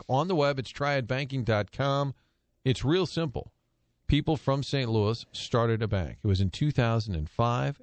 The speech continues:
and since then they have grown with their operation, and they can provide great banking services to you, which includes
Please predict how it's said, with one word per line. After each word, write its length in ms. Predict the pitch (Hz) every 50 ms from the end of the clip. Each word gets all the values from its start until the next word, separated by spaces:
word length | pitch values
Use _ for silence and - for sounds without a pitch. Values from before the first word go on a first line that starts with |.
| -
and 100 | 104 95
since 320 | 87 - - 151 139 - -
then 300 | - 123 120 120 117 104
they 140 | 101 95
have 260 | 90 87 92 90 92 -
grown 320 | - 113 117 120 123 127
with 140 | 113 98 -
their 120 | 107 101 104
operation, 680 | 110 113 - - 92 107 117 135 135 - - 180 175
and 180 | 156 - 101 98
they 120 | 95 95
can 240 | - - 95 95 - _ _ _ _ _ _ _ -
provide 320 | - 110 131 139 143 131
great 240 | 110 156 165 160 -
banking 340 | - 156 170 156 139 147 143
services 560 | - - 175 180 170 160 143 - - 147 120 -
to 80 | 131
you, 280 | 131 139 147 156 170 170
which 320 | 156 143 127 120 - -
includes 840 | 120 107 - - 208 202 175 127 113 113 123 135 147 - - -